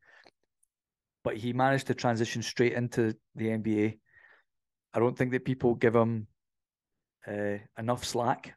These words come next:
for being a rookie. Um, but he admitted himself that he had been a bit, in a bit of a slump. And I, I'm not sure if that was a confidence thing. I don't know if he was trying to force it too much.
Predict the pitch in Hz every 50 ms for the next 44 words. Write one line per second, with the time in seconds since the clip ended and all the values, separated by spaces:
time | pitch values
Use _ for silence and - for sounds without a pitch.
0 | _ _ - 113 107 120 117 117 110 107 123 120 - - 139 139 - _ _ _
1 | _ _ _ _ _ _ _ _ _ _ _ _ _ _ _ _ - - 107 107
2 | 104 107 104 101 104 104 107 - _ _ _ _ - - - - _ _ _ _
3 | _ _ _ _ _ _ _ 117 117 110 156 165 165 160 147 139 143 143 - 139
4 | 151 160 156 - 127 120 131 143 - - 123 120 113 113 120 117 131 127 120 120
5 | 113 110 120 - - 117 120 117 110 127 127 127 - 139 131 - - 110 117 -
6 | - - _ - _ _ _ _ _ _ _ _ - - - - _ _ _ _
7 | - - 113 107 110 110 110 110 110 110 110 110 - - _ _ _ _ _ _
8 | _ _ _ _ _ _ _ _ _ - - - - 127 120 123 127 127 - -
9 | - 143 139 139 135 131 - 131 123 139 143 113 110 107 - - 139 143 - 143
10 | 135 143 143 - - - 143 143 135 120 117 120 117 117 113 110 - 117 113 113
11 | 107 - - 117 113 123 123 - - 143 143 139 - 147 131 - - 139 135 143
12 | 156 - - - -